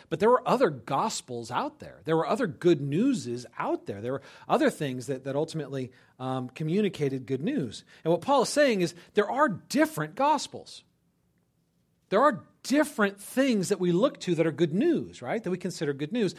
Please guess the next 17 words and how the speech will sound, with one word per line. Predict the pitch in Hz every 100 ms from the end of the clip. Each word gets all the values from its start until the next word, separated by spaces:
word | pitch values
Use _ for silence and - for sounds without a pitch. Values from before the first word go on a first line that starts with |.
| - -
But | 180
there | 185
is | 190 240 247 160
no | 196 190 185 196 -
other | 208 240 190 143 120 117 139 147 _ _ _ _
true | - - 226 160 92 - _ _ _ _ _ _
gospel. | 87 82 - _ 78 _ _ _ _ _ _ _ _ _ _ _ _ _ _ _ _ _ _
It's | 139 139
an | 135
exclusive | - - - 214 247 120 -
claim | 151 180 87 _ _ _ _ _ _ _ _ _ _ _ _ _ _
that | 139
there | 160 160
is | 156
a | 151
true | 143 - 208 147 85 _ _ _ _ _ _ _ _
gospel, | 151 147 - - 147